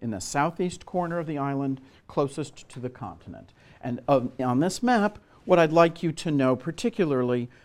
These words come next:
are Kent, with Canterbury as its capital, in the southeast,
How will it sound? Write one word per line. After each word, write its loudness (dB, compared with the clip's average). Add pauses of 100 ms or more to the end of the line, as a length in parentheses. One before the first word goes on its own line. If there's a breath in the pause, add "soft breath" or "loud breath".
(200 soft breath)
are 6 (240)
Kent, -6 (240)
with -8
Canterbury 0
as -4
its -8
capital, 0
in -4
the 0
southeast, 0